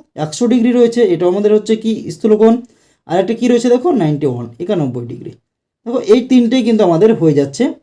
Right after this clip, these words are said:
স্থূল কোণ। তাহলে দেখো একের দাগের অঙ্কগুলো হয়ে গেল। এবার আমরা দেখে নেব দুইয়ের দাগের।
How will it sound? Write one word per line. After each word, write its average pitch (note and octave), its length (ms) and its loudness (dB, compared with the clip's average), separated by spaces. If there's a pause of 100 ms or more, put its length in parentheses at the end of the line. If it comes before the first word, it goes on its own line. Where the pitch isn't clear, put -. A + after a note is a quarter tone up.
(960)
স্থূল G3+ 320 -4 (100)
কোণ। B2 120 -14 (420)
তাহলে A3 140 2
দেখো B3 140 2 (120)
একের G#3+ 200 0
দাগের A#3 220 4
অঙ্কগুলো A#3 380 -2
হয়ে A#3+ 160 2
গেল। B3 180 0
এবার F3+ 160 0
আমরা F3 160 -4
দেখে F3+ 160 -6
নেব A3 100 -2 (100)
দুইয়ের E3 200 4
দাগের। A#2 180 -4